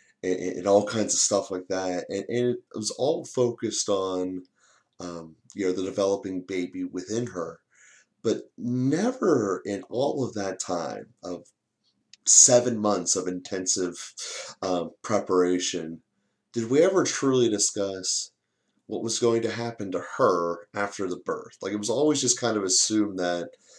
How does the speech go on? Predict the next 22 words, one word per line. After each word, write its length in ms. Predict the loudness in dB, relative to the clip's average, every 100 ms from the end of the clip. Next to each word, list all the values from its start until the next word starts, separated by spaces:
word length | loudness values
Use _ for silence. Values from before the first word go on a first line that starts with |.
| -8 -4
okay, 180 | 0 4
now 140 | 4
we're 140 | 2
having 80 | 0
the 60 | 0
baby, 320 | 2 2 0
a 40 |
hundred 220 | -2 -4 -4
percent 280 | -4 -4
of 60 | -4
the 60 | -4
attention 420 | -6 -6 -8 -4
goes 260 | -2 -2 -4
on 260 | -4 -4 -4 -4
to 360 | -2 -2 -6 -12 _ _ _ -10
the 60 | -4
child, 880 | -2 0 2 2 2 2 -2 -6 -4
but 180 | -4 -2
we 60 |
never 440 | -2 -2 -2 0 0
really, 420 | 0 -2 -6 -10 _ _ _ _ _
um, 380 | -10 -10 -10 -16